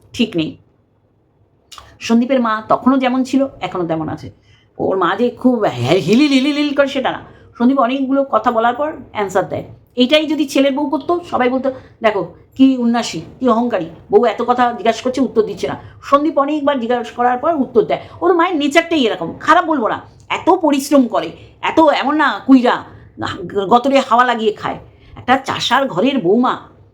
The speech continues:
কি তাকে সহ্য করতে হচ্ছে? শ্বশুরবাড়ির অল্প বিস্তর নির্যাতন সহ্যই করতে হচ্ছে, তারপর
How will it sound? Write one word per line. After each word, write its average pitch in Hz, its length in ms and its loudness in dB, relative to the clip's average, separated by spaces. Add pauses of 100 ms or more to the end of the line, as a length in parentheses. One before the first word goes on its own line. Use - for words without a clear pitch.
(360)
কি 359 260 2
তাকে 330 180 2
সহ্য 302 280 0
করতে 277 220 0
হচ্ছে? 240 180 0
শ্বশুরবাড়ির 285 640 0 (460)
অল্প - 440 -4
বিস্তর 262 300 0
নির্যাতন 269 340 0
সহ্যই 269 300 -2
করতে 269 180 -4
হচ্ছে, - 200 -4
তারপর 180 500 -2